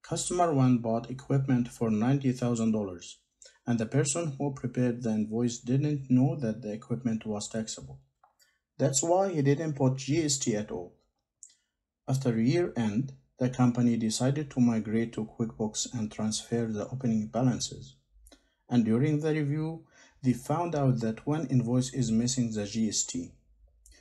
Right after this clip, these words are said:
Communication happened between the accounting department and the customer,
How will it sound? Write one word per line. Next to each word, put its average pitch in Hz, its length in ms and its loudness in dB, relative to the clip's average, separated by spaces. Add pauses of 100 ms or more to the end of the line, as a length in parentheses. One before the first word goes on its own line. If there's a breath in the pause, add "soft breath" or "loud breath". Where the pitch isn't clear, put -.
(360 soft breath)
Communication 135 600 2
happened 110 440 -2
between 123 360 4
the 110 140 -4
accounting 123 460 2
department 127 600 0
and 107 220 -2
the 104 80 -6
customer, 113 480 -2